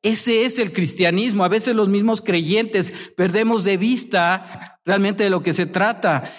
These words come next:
y nos enfocamos mucho en el esfuerzo de tratar de no fallar y tratar de obedecer. Claro que sí hay buenas obras, claro que Dios nos exhorta a obedecer y a hacer buenas obras, pero el enfoque tiene que ser Cristo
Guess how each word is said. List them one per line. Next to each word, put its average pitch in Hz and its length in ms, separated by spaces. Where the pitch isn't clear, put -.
y 170 60
nos 170 160
enfocamos 180 680
mucho 208 300
en 190 80
el 165 140
esfuerzo 180 1400
de 156 100
tratar 160 420
de 170 80
no 185 100
fallar 175 440
y 170 80
tratar 185 340
de 190 60
obedecer. 165 720
Claro 160 360
que 190 120
sí 151 260
hay 147 120
buenas 139 400
obras, 123 360
claro 151 320
que 143 120
Dios 139 360
nos 127 160
exhorta 147 500
a 147 40
obedecer 135 720
y 123 60
a 123 40
hacer 135 200
buenas 127 440
obras, 127 400
pero 135 220
el 131 120
enfoque 123 960
tiene 131 320
que 135 100
ser 120 280
Cristo 110 680